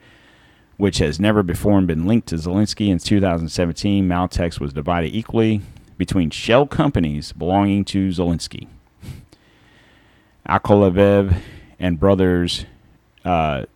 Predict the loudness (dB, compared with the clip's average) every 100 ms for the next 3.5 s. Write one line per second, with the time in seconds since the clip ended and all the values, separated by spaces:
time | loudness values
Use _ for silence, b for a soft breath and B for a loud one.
0 | _ _ -16 -4 0 2 0 0 -2 -6
1 | -8 -2 0 0 -2 -4 -4 -4 -8 -10
2 | -4 -2 0 2 0 -4 -8 -4 -2 -2
3 | -2 -2 -4 -10 -12